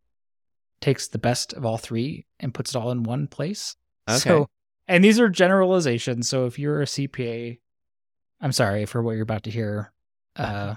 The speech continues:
Speaker 2: <laughs>
Speaker 1: or a tax professional. Sorry, Steve. <laughs>
Speaker 2: <laughs>
Speaker 1: Um, but so in general, there's an approach that's, I call, or I've heard called the accounting approach. And accounting in the sense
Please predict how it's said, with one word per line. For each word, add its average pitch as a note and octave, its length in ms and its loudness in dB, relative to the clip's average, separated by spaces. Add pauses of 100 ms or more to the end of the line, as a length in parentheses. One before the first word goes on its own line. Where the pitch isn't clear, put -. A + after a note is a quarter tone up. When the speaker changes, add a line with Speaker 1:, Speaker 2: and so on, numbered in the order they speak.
Speaker 2:
<laughs> G2+ 80 -4
Speaker 1:
or A2+ 200 -2
a G#2 40 -6
tax A2 300 -6
professional. A2+ 640 -4
Sorry, A#2 300 -4
Steve. G#2+ 320 -6 (140)
<laughs> - 360 -6
Speaker 2:
<laughs> C#3 400 -2 (340)
Speaker 1:
Um, C#3 600 -2 (140)
but D#3+ 260 -2
so D#3+ 180 4
in G3+ 300 6
general, C3 640 4
there's A#2 200 -2
an B2+ 80 -2
approach - 580 -4
that's, - 320 -8
I B2+ 120 -6
call, B2 560 -2
or A#2 240 -4 (140)
I've B2 180 -6
heard C#3 260 0
called A2+ 460 -4
the A#2+ 160 -6
accounting C3 640 -4
approach. - 480 -6
And C#3 80 -10
accounting D3+ 560 -4
in C3 80 -4
the B2 80 -4
sense A#2+ 440 -4